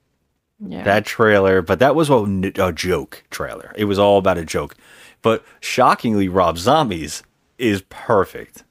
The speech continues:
Speaker 2: It really got that Grindhouse
Speaker 1: Which
Speaker 2: idea.
Speaker 1: one was his?
Speaker 2: His one was, like, the werewolf, uh, she, she wolf of
Speaker 1: Of
Speaker 2: the
Speaker 1: the, of the U-, what was it, U S S
Speaker 2: Yeah, it's
Speaker 1: or
Speaker 2: like
Speaker 1: something?
Speaker 2: werewolves, uh, she werewolf of the S S or something
Speaker 1: Or,
Speaker 2: like
Speaker 1: yeah,
Speaker 2: that.
Speaker 1: something like that.
Speaker 2: Where, uh, Nicolas Cage was Fu Manchu.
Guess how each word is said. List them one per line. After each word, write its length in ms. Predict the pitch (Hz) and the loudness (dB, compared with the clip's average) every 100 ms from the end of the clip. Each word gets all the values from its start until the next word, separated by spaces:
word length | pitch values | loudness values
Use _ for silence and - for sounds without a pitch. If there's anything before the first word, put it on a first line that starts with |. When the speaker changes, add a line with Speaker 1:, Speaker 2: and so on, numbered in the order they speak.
| _ | _
Speaker 2:
It 220 | 107 113 | -2 -2
really 720 | 113 107 113 123 135 117 104 | -4 -8 -4 0 2 2 2
got 320 | 92 90 76 | 2 2 0
that 180 | 85 78 | -2 -4
Grindhouse 580 | 85 80 80 76 76 - | -4 -4 -4 -8 -8 -4
Speaker 1:
Which 160 | 240 320 | -4 -2
Speaker 2:
idea. 120 | 330 | -2
Speaker 1:
one 80 | 339 | -2
was 160 | 359 294 | -4 -2
his? 280 | 359 359 | -4 -2
Speaker 2:
His 200 | - 143 151 | -2 -2 0
one 140 | 135 | 0
was, 100 | 101 | 0
like, 400 | 104 87 90 - | -4 -6 -8 -6
the 100 | 98 | -6
werewolf, 680 | 87 92 92 101 101 101 - - | -2 0 2 2 0 -2 -6 -4
uh, 160 | 101 | -4
she, 520 | 85 - 113 117 117 113 - _ _ | -4 -6 -4 -2 -2 -6 -16 _ _
she 220 | - 120 | -10 -2
wolf 500 | 123 120 131 143 - - | -2 2 2 0 -4 -6
of 140 | 185 | 0
Speaker 1:
Of 100 | 254 196 | 2 4
Speaker 2:
the 420 | 247 233 226 - - | 6 6 4 -6 -8
Speaker 1:
the, 100 | - | -2
of 160 | 220 | -2
the 100 | 240 233 | 0 -4
U-, 360 | 220 220 214 | -4 -6 -6
what 200 | 208 226 | -6 -4
was 100 | 226 | -4
it, 80 | 220 | -6
U 240 | 202 214 214 | -6 -4 -2
S 180 | 214 | -2
S 240 | 226 226 262 | 0 0 2
Speaker 2:
Yeah, 60 | |
it's 80 | 233 | 2
Speaker 1:
or 40 | 240 | 0
Speaker 2:
like 80 | |
Speaker 1:
something? 140 | 233 196 | 0 0
Speaker 2:
werewolves, 520 | 208 220 123 123 - | 2 4 4 2 0
uh, 160 | 98 98 | -6 -6
she 280 | - 123 | -4 -2
werewolf 560 | 127 101 110 117 110 - | 0 2 2 4 2 2
of 140 | 98 | -2
the 140 | 85 82 | -2 -2
S 200 | 90 - | -4 -2
S 240 | 85 - | -2 -2
or 60 | - | -2
something 140 | - | 0
Speaker 1:
Or, 20 | |
Speaker 2:
like 100 | 226 | 2
Speaker 1:
yeah, 60 | 226 | 2
Speaker 2:
that. 60 | 196 | 2
Speaker 1:
something 220 | 240 240 | 0 0
like 140 | 220 | 0
that. 120 | 190 107 | -2 2
Speaker 2:
Where, 300 | 107 98 92 | 4 4 4
uh, 160 | 90 | 2
Nicolas 360 | 90 104 117 98 | 0 -2 -2 -2
Cage 280 | - 95 90 | -2 -4 -4
was 120 | 80 | -12
Fu 220 | - 101 | -6 -4
Manchu. 380 | 98 92 95 | -2 -4 -4